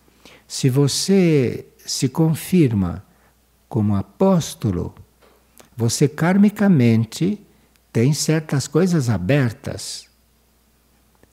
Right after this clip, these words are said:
Porque o apostolado vai exigir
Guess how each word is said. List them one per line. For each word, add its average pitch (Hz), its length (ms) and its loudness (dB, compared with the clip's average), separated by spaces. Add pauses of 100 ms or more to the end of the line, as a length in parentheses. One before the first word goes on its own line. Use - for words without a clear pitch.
(160)
Porque 113 220 -2
o 135 60 4
apostolado 143 1120 2 (340)
vai 123 280 4
exigir 147 800 4